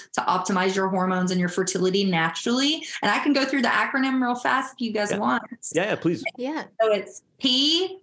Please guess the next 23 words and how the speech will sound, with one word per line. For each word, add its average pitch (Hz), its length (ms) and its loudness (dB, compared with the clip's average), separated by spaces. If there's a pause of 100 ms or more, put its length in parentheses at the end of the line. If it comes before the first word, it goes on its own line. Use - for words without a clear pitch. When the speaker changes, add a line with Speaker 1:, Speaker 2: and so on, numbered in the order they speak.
Speaker 1:
proper 254 320 2
whole 277 200 0
food 294 180 0
nutrition, 262 640 2
U, 226 360 2
understanding 240 680 2
supplements, 214 680 0 (100)
Z 208 520 2
is 202 160 -2
zapping 196 420 0
stress, 196 560 0
Z 202 380 2
or 240 80 2
Z's, 208 440 2
which 214 160 0
is 233 180 0
sleep, 196 540 0 (300)
L 208 360 0
Speaker 2:
Oh. - 20 -4
Speaker 1:
is - 160 -2 (100)
love 190 220 2
and 233 100 2
encouragement, 226 800 0